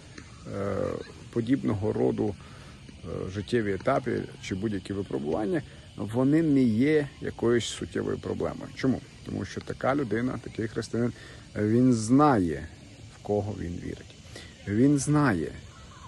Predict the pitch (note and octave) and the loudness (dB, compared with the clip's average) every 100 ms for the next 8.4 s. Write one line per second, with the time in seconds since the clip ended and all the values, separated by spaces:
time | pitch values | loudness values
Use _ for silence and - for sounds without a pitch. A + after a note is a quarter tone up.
0 | - - - - A2+ A2 A#2+ F2+ F#2 F2+ | -20 -18 -14 -4 0 2 0 -4 -6 -6
1 | - - F#2 E2+ D#2+ - G2+ F#2+ - - | -10 -4 -4 -4 -10 -10 -6 -6 -6 -16
2 | - - - - - - - - - - | -18 -18 -18 -18 -18 -18 -18 -20 -20 -6
3 | A2+ G3+ G#3 - A#2+ - C3+ A2 G#2 - | 2 4 4 0 -2 4 4 4 -2 -6
4 | F#2 F#2+ F2+ - - - - - - - | -6 -4 -4 -4 -8 -8 -14 -18 -18 -18
5 | - - C#3 - A#2+ A2 G#2 A2 G#2 - | -6 -2 0 0 -2 0 -2 -2 -4 -2
6 | E3 C#3+ - - - - - G#2 G2 - | 0 -2 -6 -18 -20 -20 -12 -8 -6 -4
7 | G#1 - G1+ A1 C#2 B1+ - - - - | -6 -4 -4 -2 -2 -2 -4 -12 -16 -2
8 | B2 C3+ A#2+ | 2 4 4